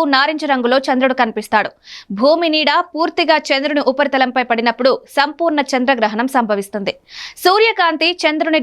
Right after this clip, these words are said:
డిస్క్ను ప్రకాశవంతం చేస్తుంది. కానీ మధ్యలో భూమి ఉండడం వల్ల సూర్యకాంతి చంద్రుని చేరుకోవడానికి ముందు భూమి వాతావరణం గుండా వెళ్తుంది. వాతావరణం గుండా ప్రయాణిస్తున్నప్పుడు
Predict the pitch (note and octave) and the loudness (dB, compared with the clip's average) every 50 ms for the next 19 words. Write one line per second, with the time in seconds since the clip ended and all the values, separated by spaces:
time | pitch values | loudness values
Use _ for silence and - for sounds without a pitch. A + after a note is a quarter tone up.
0 | A#3 C#4+ C#4+ - - - D4 E4 - C#4+ C4 C4 B3+ B3 B3 B3 A#3+ A3 G#3+ A3 | 0 -2 -4 -4 -2 -2 -2 0 0 0 0 0 0 -2 -2 -4 -4 -4 -4 -4
1 | G3+ - G#3 G3+ G3 - G#3 G3+ G3 - - _ _ _ _ - B3+ A#3+ A#3+ B3 | -4 -4 -6 -6 -6 -6 -6 -4 -4 -6 -8 _ _ _ _ 2 2 2 2 0
2 | C4+ B3+ B3 A#3 A#3+ A3+ B3 D4+ D#4 D4+ D4+ C#4+ A3 A3 C4+ D4 D4+ D#4+ D4 C#4+ | 0 0 0 0 0 -2 -4 -2 0 2 0 0 0 0 0 0 0 0 0 0
3 | C4+ B3+ B3+ B3+ A#3+ A3 A#3 A#3 B3+ C#4 B3+ - - - - - - - - - | 0 0 0 0 0 0 0 2 2 0 0 -2 -6 -12 -20 -20 -20 -8 -4 0
4 | F#4 G4+ A4 A4+ A4 A4 F#4+ F4 E4 D4+ - - F4 F#4 G#4+ - _ - F4 D#4 | 0 2 2 2 0 0 0 0 0 0 -2 -2 -2 -2 -6 -10 _ -2 -2 0
5 | D#4 E4+ F4 F4+ F4+ F4+ - - D4 C#4+ D4 D4 D4 C#4+ C#4+ C4+ C4 C4 C4 C4+ | 0 -2 -4 -4 -4 -2 -2 0 0 0 0 0 0 2 2 0 -2 -2 -4 -4
6 | A#3+ C4 C4 C4 C4+ F#3 G#3+ E4+ C4 A3 - B3 C#4 D4 D#4+ E4 D4+ B3+ C4 C4+ | -2 -2 0 0 0 0 0 -2 -6 -4 -2 0 0 2 2 2 2 2 2 0
7 | D#4 D#4 E4+ D#4+ D4+ C#4 C4+ B3 G#3+ G#3+ G3+ G3 A#3+ B3 B3+ A3+ - A3+ G3+ F#3+ | 0 0 -2 -2 0 -2 -2 -2 -2 0 0 2 2 2 0 -2 -4 -4 -6 -6
8 | - - _ _ _ _ _ - G3+ G#3 A#3 - - C4+ C4+ C4 B3+ B3 A#3+ A3+ | -8 -10 _ _ _ _ _ -2 0 0 0 0 -2 -4 -2 -2 -2 -2 -2 -2
9 | A#3 A#3 A3+ A3+ A3+ A#3 A3 A3+ A#3 A#3+ A#3 - A#3+ G#3+ A3+ G#3+ - A#3 A#3 | 0 2 2 2 2 2 2 2 0 -2 -6 -8 -2 -2 0 0 2 0 -2